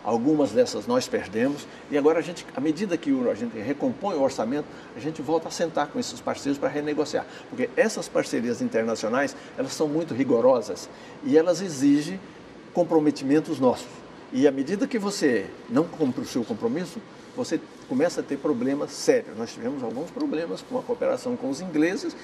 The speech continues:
e nós ficamos chateados, mas eles tinham razão. Nós tínhamos um compromisso de fazer um depósito, de cumprir um negócio, e não fizemos na época certa. Então, é, esse trabalho também de, de convencimento e de esclarecimento para as nossas autoridades da importância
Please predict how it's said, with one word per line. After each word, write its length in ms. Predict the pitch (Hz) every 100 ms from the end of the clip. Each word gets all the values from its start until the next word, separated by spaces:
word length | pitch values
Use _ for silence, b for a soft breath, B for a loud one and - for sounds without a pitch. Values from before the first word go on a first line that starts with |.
| B -
e 20 |
nós 180 | 147 143
ficamos 380 | 139 - 135 131
chateados, 540 | - 139 - 165 233
mas 120 | 330 196
eles 160 | 127
tinham 120 | - 117
razão. 320 | 107 131 127 B -
Nós 140 | 139 -
tínhamos 240 | 165 147
um 60 | 139
compromisso 600 | 139 127 123 127 127 127
de 220 | 123 123 B B -
fazer 220 | - -
um 80 | 131
depósito, 480 | 120 - - 277 -
de 80 | -
cumprir 280 | 247 247
um 60 | 254
negócio, 460 | 262 160 180 226 -
e 60 | 185
não 100 | 156
fizemos 400 | - 127 123 110
na 100 | 107
época 200 | - 101
certa. 340 | - - - - -
Então, 180 | 165 170 B B B B
é, 260 | - 269 - 214
esse 240 | 240 294
trabalho 560 | - 190 151 151 127 113
também 420 | 135 120 143 120
de, 460 | 113 151 156 151 120 - - B B B - - - - - - -
de 500 | 151 170 170 156 151
convencimento 1000 | 202 226 185 190 - 156 143 156 139 - 120
e 100 | 147
de 120 | 147 170
esclarecimento 840 | 165 185 170 156 - 165 196 -
para 140 | 147
as 120 | 131
nossas 380 | 123 131 - 127
autoridades 600 | 120 120 120 110 113 104
da 160 | 110 147
importância 800 | 175 170 156 - 202 190 - 127